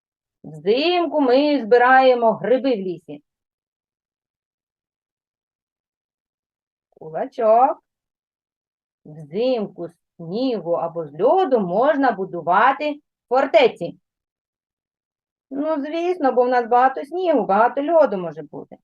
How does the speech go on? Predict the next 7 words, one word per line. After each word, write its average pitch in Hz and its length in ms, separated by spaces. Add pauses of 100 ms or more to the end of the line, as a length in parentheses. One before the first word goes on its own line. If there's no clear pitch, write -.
(720)
Так, 294 760
взимку 302 680 (1400)
знову 262 580
ліпимо 294 420
сніговика. 277 680 (1800)
Вірно, 311 640 (160)
так? - 340